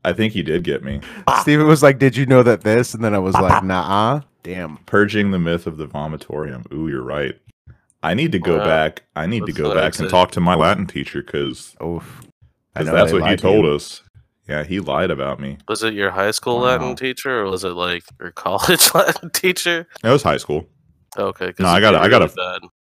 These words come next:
Speaker 1: we, we had A P, so I got a five on the A P exam and got out of foreign
Speaker 2: Oh,
Speaker 1: language in
Speaker 2: nice.
Speaker 1: college.
Speaker 3: I think Miguel should teach your Latin s-, <laughs> class now.
Speaker 2: I'd be like, "Hey guys, did you know that the vomitorium?"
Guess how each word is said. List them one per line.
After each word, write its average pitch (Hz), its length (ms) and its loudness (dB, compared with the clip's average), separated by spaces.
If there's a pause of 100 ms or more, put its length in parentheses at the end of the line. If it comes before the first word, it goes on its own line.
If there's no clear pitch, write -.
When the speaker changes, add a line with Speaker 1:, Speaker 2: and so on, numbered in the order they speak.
(220)
Speaker 1:
we, 120 140 6
we 113 100 4
had 107 140 2
A 82 80 4
P, 82 200 0
so 82 140 -6
I 82 40 0
got 76 120 0
a 69 40 -10
five 78 280 -2
on 69 120 -6
the 69 100 -6
A 71 100 -4
P 80 140 -6
exam 71 320 -8
and 65 120 -12
got 78 200 -4
out 78 180 -2
of 76 140 -6
foreign 67 260 -10
Speaker 2:
Oh, 69 40 -8
Speaker 1:
language 64 280 -10
in 64 60 -10
Speaker 2:
nice. 82 100 -10
Speaker 1:
college. 76 540 -6 (440)
Speaker 3:
I 107 120 -2
think 117 260 0
Miguel 98 400 0
should - 220 -8
teach 107 260 -6
your 107 120 -2
Latin 101 340 -2
s-, - 200 -8 (120)
<laughs> - 120 -20
class - 560 0 (220)
now. 185 120 4 (360)
Speaker 2:
I'd 90 120 -10
be 95 80 -2
like, 95 160 -2
"Hey 104 180 -2
guys, 90 240 0
did 101 240 -2
you 110 140 4
know 101 260 4
that 87 180 -4
the 101 100 2
vomitorium?" 113 1040 4